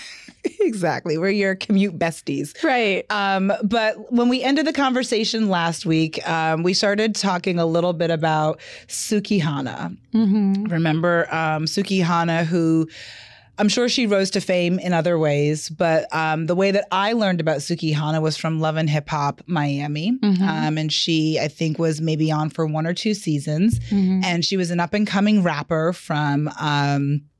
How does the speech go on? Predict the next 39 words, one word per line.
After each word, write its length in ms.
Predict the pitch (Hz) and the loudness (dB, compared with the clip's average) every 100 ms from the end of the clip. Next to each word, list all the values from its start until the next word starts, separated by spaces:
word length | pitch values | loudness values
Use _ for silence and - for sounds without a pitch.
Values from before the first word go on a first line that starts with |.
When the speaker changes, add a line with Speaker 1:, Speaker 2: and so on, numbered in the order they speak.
| _ - _ - | _ -20 _ -8
Speaker 1:
the 140 | 170 170 | -4 -2
surrounding 680 | 196 160 156 156 160 165 | -2 -2 -2 0 0 0
Speaker 2:
Is 60 | - | 0
it 40 | 220 | 0
Speaker 1:
area 380 | 226 156 160 | 2 2 2
of 100 | 151 | 0
Miami. 600 | 156 156 151 151 147 151 151 | -2 -2 0 0 0 -2 -2
I 40 | |
don't 80 | 151 | 0
Speaker 2:
Oh, 120 | 208 | 0
really? 220 | 208 226 269 | 0 2 2
Speaker 1:
know. 60 | |
Speaker 2:
Was 100 | 254 | 2
she 100 | - | 0
from, 180 | 220 208 - - | -2 -4 -4 -6
I 60 | - | -6
thought 140 | 330 | -4
she 100 | - | -2
was 80 | 240 | 0
from 140 | 180 156 | 0 -2
Philly. 600 | - 180 143 135 170 - _ _ _ - - | -2 -2 0 -2 -4 -8 _ _ _ -12 -2
Speaker 1:
No, 100 | 190 | 2
no, 80 | 185 | 4
no. 200 | 170 143 | 4 2
She, 400 | 139 202 208 208 | 0 0 2 2
w-, 180 | - 202 214 | 0 -2 2
maybe 260 | 233 330 370 | 2 4 2
she's 260 | 254 202 | 0 -2
from 240 | - 185 196 | 0 -2 0
Philly, 280 | 208 208 208 | 2 2 2
but 240 | 175 175 | 2 0
I 120 | 175 185 | -2 0
mean, 180 | 196 180 | 0 0
I 100 | 170 | 0
Speaker 2:
Oh. 60 | |
Speaker 1:
thought 180 | 208 175 | -2 -4
she 160 | - 185 | -2 0
was 220 | 165 160 | 0 -2
from, 640 | - 160 151 147 147 151 | -2 0 2 0 -4 -12